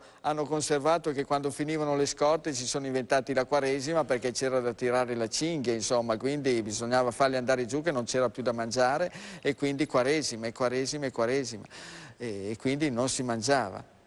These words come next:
Vi ricordate? Da piccolini andavate a vedere i sepolcri, tra un po' che siamo a Pasqua, oramai sono spariti, non li fanno più queste cose qua.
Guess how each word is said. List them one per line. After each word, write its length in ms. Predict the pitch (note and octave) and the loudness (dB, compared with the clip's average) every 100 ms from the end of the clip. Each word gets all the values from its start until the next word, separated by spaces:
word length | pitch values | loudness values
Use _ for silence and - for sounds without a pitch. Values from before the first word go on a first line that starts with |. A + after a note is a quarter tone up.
| - | -4
Vi 80 | |
ricordate? 880 | C3+ C#3 C#3+ B2 C3+ B2+ - C#3 C#3 - | -2 2 2 4 2 2 -2 -2 -2 -4
Da 100 | C3+ | -2
piccolini 600 | - - C#3 C3+ C3+ C#3+ | -2 -2 0 0 0 0
andavate 420 | C3+ C3+ C#3+ C3+ | 2 4 4 2
a 40 | C#3 | 0
vedere 280 | B2+ C#3 | 2 0
i 20 | C3+ | 0
sepolcri, 640 | - B2+ D3 C3 B2 C3 | -4 0 2 2 0 -4
tra 140 | C#3 | 0
un 60 | C3 | 0
po' 160 | C#3+ C#3 | 2 0
che 120 | C3 | 0
siamo 260 | - C3+ | -2 0
a 40 | B2+ | 2
Pasqua, 580 | C3+ C3+ B2+ - C3+ C#3 - - | 4 2 0 0 -2 -2 -14 -6
oramai 360 | C3+ C3 C#3 D3 | 0 2 4 2
sono 240 | C#3+ C3 | 0 -2
spariti, 460 | B2 B2+ C3 D3+ C3 | 0 -2 0 0 0
non 160 | B2 | 0
li 80 | A#2+ | -2
fanno 260 | - B2+ A#2+ | 0 -2 -2
più 220 | - D3 | -2 -2
queste 280 | C3 - A#2+ | -2 -2 0
cose 300 | B2+ A#2 A#2 | 0 -2 -2
qua. 180 | A2+ | -2